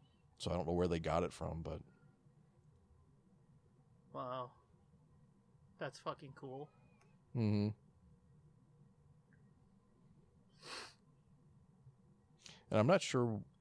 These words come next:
Speaker 1: I'm not sure how it got in there. If, if it was, I don't think it was a, a Ridley Scott movie. I'm pretty, I'm almost positive it was not a Ridley Scott movie. It was, like, a, n-, not quite a straight-to-video movie, but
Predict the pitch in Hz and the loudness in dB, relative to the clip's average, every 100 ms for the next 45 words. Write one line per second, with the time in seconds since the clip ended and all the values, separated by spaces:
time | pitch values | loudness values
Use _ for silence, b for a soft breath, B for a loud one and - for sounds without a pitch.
0 | - - - - - - - - - - | -20 -20 -18 -18 -20 -20 -20 -20 -20 -6
1 | 117 139 - 117 123 131 87 101 110 127 | 0 0 2 4 8 8 6 2 4 2
2 | 123 90 92 92 90 - 90 92 87 - | 2 -2 -4 -6 -10 -8 -4 -4 -2 -4
3 | - b b b b - 143 135 135 123 | -6 b b b b 2 4 4 2 2
4 | 98 92 - 82 90 - 95 95 90 - | 2 0 -2 -2 -2 -2 -2 0 0 -2
5 | 101 120 - 87 - 95 131 101 82 92 | 2 2 2 -4 -6 -6 -4 -2 -2 -6
6 | - _ - - 110 101 95 - 113 101 | -8 _ -14 0 2 2 -2 4 6 6
7 | 87 82 - 82 90 87 85 80 - - | 4 -4 -6 -6 -4 -4 -4 -8 -8 -4
8 | 95 80 62 57 69 62 78 57 71 - | -4 -4 -6 -8 -8 -6 -6 -6 -8 -8
9 | - - - - _ - - - - - | -20 -20 -20 -20 _ -20 -20 -20 -16 -12
10 | - 80 95 101 - 104 98 90 - 92 | -10 -6 -2 0 2 4 4 2 0 -2
11 | - 85 90 101 104 107 113 104 85 82 | -2 -4 0 0 2 0 0 -2 -2 -4